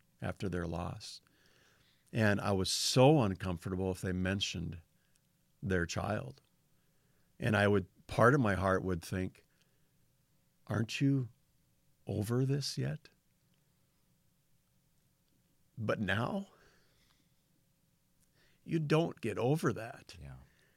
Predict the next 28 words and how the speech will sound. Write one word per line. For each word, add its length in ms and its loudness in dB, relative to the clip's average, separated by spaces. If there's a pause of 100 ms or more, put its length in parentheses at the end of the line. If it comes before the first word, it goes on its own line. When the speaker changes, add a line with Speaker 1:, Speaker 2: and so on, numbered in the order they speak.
(120)
Speaker 1:
And 160 4
now 340 8
God 400 4
has 160 4
opened 320 0
up 100 -4
a 40 0
new 580 4 (440)
sense 420 4
of 140 -4
compassion 680 0
for 200 -4
those 480 -6
aunts 320 -4
and 100 -2
uncles. 560 -8
Speaker 2:
Mm-hmm. 400 -12
Speaker 1:
Now 240 4
I 120 4
understand. 840 -6
Speaker 2:
Yeah. 220 -16 (600)
Speaker 1:
And 120 0
so 180 4
what 240 4
a 80 4
need 540 4
we 120 0
have 520 -2